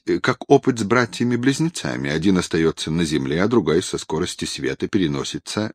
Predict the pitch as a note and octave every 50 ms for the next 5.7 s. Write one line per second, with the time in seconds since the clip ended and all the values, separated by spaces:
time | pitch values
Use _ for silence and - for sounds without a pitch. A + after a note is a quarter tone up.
0 | - G#2 A#2 C3+ - - - - G3 E3+ A#2 D2 C2+ A#1+ A#1+ A#1 - - - -
1 | _ - F2+ D#2+ - C#3 F3 F3 - G2 C2+ C2+ - A#1 - - - - - -
2 | - - - _ - - - - _ _ - - - - - - G2 A2+ A#2+ C3
3 | C#3+ F3+ A#3+ A#3+ - - A#3 A3 - F#3+ D#3+ C#3 C3 G#2+ F2+ F#2 F#2 F#2 - -
4 | - - G#2 F2+ F2 F2 F2+ D#2 E2+ G2+ B2+ C#3+ - B2+ F2 E2 C#2+ - - -
5 | D#2 D2+ D2 C2+ C#2 D2+ C2 A#1+ - D#2+ D#2+ G2 A#2